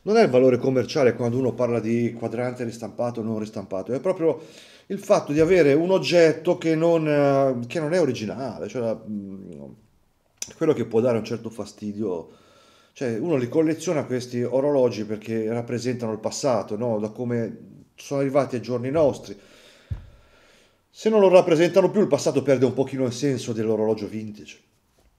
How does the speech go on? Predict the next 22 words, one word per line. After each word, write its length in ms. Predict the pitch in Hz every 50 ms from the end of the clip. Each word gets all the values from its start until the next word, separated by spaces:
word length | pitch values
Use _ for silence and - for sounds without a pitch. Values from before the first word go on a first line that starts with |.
| _ _
A 200 | - 117 120 120
parer 380 | 120 120 120 120 120 117 110
mio, 380 | 117 127 120 113 107 104 110 117
eh. 160 | 113 110 101 - - - _ - _ _ _ _ _ _ _ _ _ _ _ _ _ - - -
Poi 100 | - 123
chissà, 220 | 117 107 - - 98
magari 500 | 101 107 110 117 117 107 113 - - - _ _ _ _ _ _ _ _ _ - _ _ _ _ _ _ _ _ _ _ _ _ _ -
tra 120 | _ 110 120
i 60 | 120
miei 140 | 131 135 131
Longines 340 | 123 123 120 107 135 143 120
chissà 220 | 101 98 117 113
quanti 260 | - 113 113 110 113
ce 140 | 110 - 120
n'ho 240 | 147 160 127 107 101
col 180 | - 117 113
quadrante 380 | 110 117 113 113 113 113 107 110
ristampato, 600 | 107 104 - 110 104 - 104 95 87 87 - 98
non 140 | 107 113 113
lo 60 | 107
so, 340 | 107 - 156 131 87 60 -
eh. 260 | 104 104 85 87 -